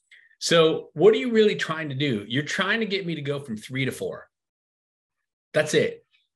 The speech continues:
What's the easiest way to do that? Stay top of mind with me. What's the fastest, easiest way to get your brand in front of my eyeballs?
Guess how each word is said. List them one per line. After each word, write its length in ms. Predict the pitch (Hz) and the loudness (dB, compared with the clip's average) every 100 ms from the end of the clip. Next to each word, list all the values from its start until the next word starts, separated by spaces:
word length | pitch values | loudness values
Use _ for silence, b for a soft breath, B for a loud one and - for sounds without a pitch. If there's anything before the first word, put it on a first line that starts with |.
| _ _ | _ _
What's 280 | 135 190 214 | 2 2 2
the 120 | 180 | 0
easiest 380 | 190 190 185 175 | 0 2 0 0
way 140 | 165 | -2
to 60 | 139 | 0
do 160 | 151 | 0
that? 260 | 131 - - | 0 -2 -6
Stay 280 | - 165 175 | -4 -2 -2
top 240 | 170 160 | -2 -4
of 80 | 135 | -4
mind 280 | 127 135 113 | -6 -4 -6
with 140 | 92 | -8
me. 220 | 98 - B B B - | -12 -14 B B B 0
What's 240 | 196 202 | 2 4
the 180 | 226 - | 2 2
fastest, 640 | - 175 180 175 196 170 | 0 0 0 0 -2 -4
easiest 480 | 165 175 170 160 139 | -4 -4 -2 -2 -4
way 200 | 135 135 | -4 -2
to 60 | 113 | -2
get 220 | 131 139 | -4 -4
your 480 | 127 135 143 117 220 _ _ 135 | -2 -2 -2 -4 -10 _ _ -16
brand 580 | 107 113 127 135 120 | -14 -6 -2 0 0
in 80 | 104 | -2
front 180 | 101 123 | -6 -6
of 60 | 113 | -6
my 180 | 107 104 | -6 -6
eyeballs? 460 | - - - - | -8 -10 -14 -14